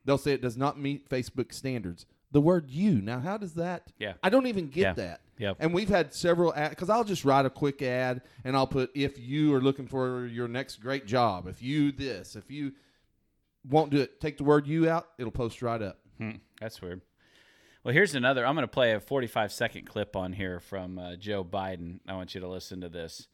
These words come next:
Speaker 2: um, and then we can talk about this. But, uh, this was a press conference from, I think, about the end of January. Like I said, it's, I've been holding on to this for a little while, but, uh, I'll play this, and then we can talk about this. This is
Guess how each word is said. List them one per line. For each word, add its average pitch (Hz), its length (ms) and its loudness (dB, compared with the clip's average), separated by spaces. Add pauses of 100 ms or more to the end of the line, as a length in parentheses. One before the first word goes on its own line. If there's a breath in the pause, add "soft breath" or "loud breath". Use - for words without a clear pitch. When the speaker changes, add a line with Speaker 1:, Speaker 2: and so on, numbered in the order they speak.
(380)
Speaker 2:
um, 90 380 -8
and 98 120 -6
then 104 120 -4
we 101 100 -6
can 95 160 -10
talk 95 300 -6
about 87 400 -8
this. 92 260 -8
But, 90 380 -10
uh, 95 100 -6 (320 soft breath)
this - 160 -10
was 123 180 -2
a 113 60 -4
press 120 280 4
conference 107 380 0
from, 101 260 -8
I 98 60 -8
think, 151 220 -4
about 104 240 2
the 107 100 -6
end 98 120 -2
of 90 80 -6
January. 92 520 -4
Like 101 120 -2
I - 20 -4
said, 95 220 -8
it's, 90 160 -16
I've 101 160 -8
been 104 100 -8
holding 98 260 -8
on 98 140 -8
to 92 80 -14
this 92 140 -12
for - 100 -14
a 92 60 -6
little 92 240 -6
while, 87 260 -6
but, 90 320 -12
uh, 92 100 -8 (320 soft breath)
I'll 101 80 -6
play 135 300 4
this, 107 320 -6 (160)
and 104 100 -8
then 104 100 -8
we 104 100 -6
can 98 160 -12
talk 104 180 -4
about 95 180 -10
this. 92 160 -12
This 117 220 -10
is 101 160 -8